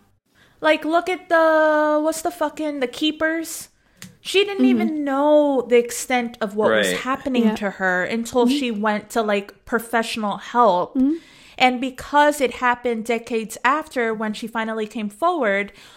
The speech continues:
Speaker 1: those priests will never be held for what they did to her because there's an expiration date on her rape.
Speaker 2: Right.
Speaker 1: It's
Speaker 3: Right.
Speaker 1: so stupid. No, like, if there's fact and if there's, like, proof.
Speaker 3: Right. That's my point.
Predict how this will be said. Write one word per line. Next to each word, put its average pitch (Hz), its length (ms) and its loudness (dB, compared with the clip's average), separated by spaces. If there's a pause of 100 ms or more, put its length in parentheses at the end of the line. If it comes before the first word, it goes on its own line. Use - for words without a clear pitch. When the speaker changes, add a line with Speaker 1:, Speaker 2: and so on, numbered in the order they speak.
(120)
Speaker 1:
those 262 340 4
priests 294 580 -6
will 247 140 -4
never 233 340 -2
be 233 160 -8
held 220 600 0
for 233 120 -6
what 220 220 -4
they 226 100 -4
did 320 280 -8
to 254 100 -8
her 196 380 -4 (320)
because 262 280 -4
there's 247 200 0
an 247 100 -4
expiration 226 800 -4
date 214 340 -2
on 196 140 -6
her 208 160 -6
rape. 226 480 -4 (260)
Speaker 2:
Right. 226 260 -2 (580)
Speaker 1:
It's - 400 -4
Speaker 3:
Right. 90 160 -2
Speaker 1:
so 294 440 0
stupid. 269 1040 -4
No, 302 400 -2
like, 208 180 -4
if 240 140 -6
there's 302 340 -2
fact - 600 0
and 220 120 -6
if 202 120 -12
there's, 208 300 -8
like, 202 260 -10
proof. 214 400 -4
Speaker 3:
Right. 147 500 -2
That's 165 320 0
my 165 200 -2
point. 92 500 -8